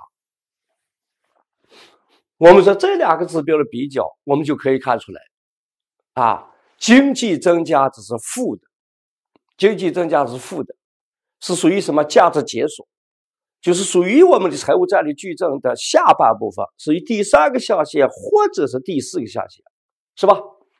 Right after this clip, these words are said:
销售增长率百分之十，高于可持续增长率百分之六。我们说这是属于超高速增长，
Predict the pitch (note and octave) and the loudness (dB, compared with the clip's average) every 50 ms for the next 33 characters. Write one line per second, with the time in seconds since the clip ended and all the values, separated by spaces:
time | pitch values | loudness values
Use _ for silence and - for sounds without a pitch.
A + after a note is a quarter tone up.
0 | _ _ _ _ _ _ _ _ _ _ _ _ _ _ _ _ _ _ _ _ | _ _ _ _ _ _ _ _ _ _ _ _ _ _ _ _ _ _ _ _
1 | _ - - E4 F4+ F4+ C#4 G#3+ D4+ D#4 - - G#3 D#4+ D4+ C#4 - - A#3 B3 | _ -4 0 2 2 2 2 2 2 2 2 4 4 4 4 4 4 4 2 0
2 | G3 F#3+ G#3 G#3 F#3+ F#3 G#3 G#3 F3+ F#3 E3 - - - - - - - - - | -2 -2 -2 0 0 -2 -4 -6 -8 -10 -12 -14 -16 -16 -14 -10 -8 -8 -8 -10
3 | _ _ _ _ _ _ _ _ _ _ _ - - - - - _ _ _ _ | _ _ _ _ _ _ _ _ _ _ _ -20 -20 -20 -20 -20 _ _ _ _
4 | _ - D#4 E4 E4+ E4+ E4 D4 B3+ B3 B3 F#3+ - - G#3+ F3+ - - F#3+ G3+ | _ 2 6 6 8 8 8 6 6 4 2 0 0 0 2 2 2 0 -4 -6
5 | F3+ G#3 G3 E3 A3 A3 G3+ F3 D#3 D3+ E3 E3+ C#3+ C3 A2+ G#2+ B2 D3 C#3+ F3+ | -6 -6 -2 0 0 0 0 -2 -6 -8 -8 -6 -6 -6 -6 -6 -8 -12 -10 -10
6 | F3+ G3 F#3+ - _ _ _ _ _ _ _ _ _ _ _ _ _ _ _ _ | -8 -8 -10 -12 _ _ _ _ _ _ _ _ _ _ _ _ _ _ _ _
7 | - G3+ A#3+ A#3 G3 A3 G#3+ A3 F4 G4 F#4+ - C4+ A3+ - A3 F#3+ E3+ - - | 4 4 6 6 6 6 6 4 2 -4 -4 -6 -8 -10 -8 -8 -8 -8 -4 0
8 | - C#4+ C#4+ D4 A#3+ - C#4 B3+ A3 - E3 D3 D#3+ D#3+ D#3+ - - | 2 2 2 2 0 -4 -6 -6 -6 -6 -6 -6 -4 -6 -6 -6 -8